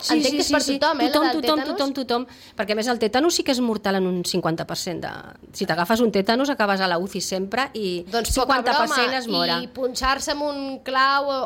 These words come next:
Speaker 2: o un cop amb un ferro, no sé què, són coses més o menys freqüents, és a dir, no
Speaker 1: Sí, però també pot ser que et caiguis a terra i una ferida bruta del terra.
Speaker 2: D'acord.
Speaker 1: O pot ser una branca, un... les plantes també, la jardineria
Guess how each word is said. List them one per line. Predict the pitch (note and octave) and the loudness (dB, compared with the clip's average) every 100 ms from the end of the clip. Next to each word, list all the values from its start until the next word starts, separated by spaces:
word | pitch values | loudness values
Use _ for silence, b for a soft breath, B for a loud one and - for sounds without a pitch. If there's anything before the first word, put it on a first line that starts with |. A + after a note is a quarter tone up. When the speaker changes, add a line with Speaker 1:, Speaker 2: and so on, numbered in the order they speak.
| G#3 | -2
Speaker 2:
o | |
un | C4 B3 | -4 -2
cop | C4 B3+ | -2 -2
amb | B3+ | -4
un | C4 | -4
ferro, | B3 C4 C4 C4+ C4+ | -2 0 2 2 -2
no | C4 | -4
sé | B3 A3+ | -4 -6
què, | B3+ | -4
són | D4 | -2
coses | C4 D4+ B3+ A#3+ | -2 -2 -4 -8
més | B3+ B3 C4 C#4+ D#4 | -12 -6 0 2 2
o | E4 | 0
menys | C#4 E4 - | 0 -2 -2
freqüents, | D#4+ A3+ G3+ C#4 A3+ | -2 0 2 2 0
és | F#3 | -4
a | G#3 | -6
dir, | G3+ G#3 | -6 -4
no | B3 | -2
Speaker 1:
Sí, | C#4+ C4+ | -2 0
però | C#4+ | 0
també | C#4 C#4 D4+ | 2 0 -2
pot | G4+ | -4
ser | F#4+ D#4+ | -4 -4
que | D4+ | -4
et | B3+ | -6
caiguis | - C4 C4 C4 | -4 -4 -2 -4
a | |
terra | B3 A#3+ C4+ C#4 B3+ | -4 -2 -2 -4 -2
i | A#3 | 0
una | A#3 A3+ G#3+ G3+ | 2 2 4 2
ferida | G3+ G#3+ G#3 F#3+ | 0 -2 0 0
bruta | F#3+ F#3 E3+ | 0 0 0
del | D#3+ D#3+ | 0 2
terra. | B3+ C4 D#3+ D#3+ B B B | 0 2 -2 -6 B B B
Speaker 2:
D'acord. | G#3+ A#3 G#3 | 2 2 4
Speaker 1:
O | |
pot | A#3 A#3 | 2 2
ser | A#3 A#3+ A3+ A3 | 0 0 2 2
una | A#3 A3+ G3+ | 2 0 2
branca, | G#3 A3 G#3+ G#3 F#3+ F#3 F#3 - | 0 0 -2 -2 0 0 -2 -4
un... | G3+ F#3+ F#3 F3+ F3+ | -2 0 0 -2 -4
les | F3+ - | -6 -6
plantes | F3+ G3+ A3+ G#3 - | -2 0 0 -4 -4
també, | F3+ F3 F#3+ | -4 -2 -2
la | F#3+ | -2
jardineria | F3 F3 F3 E3 D#3+ F#3+ F#3+ F#3 | -2 -2 -2 -2 0 2 2 2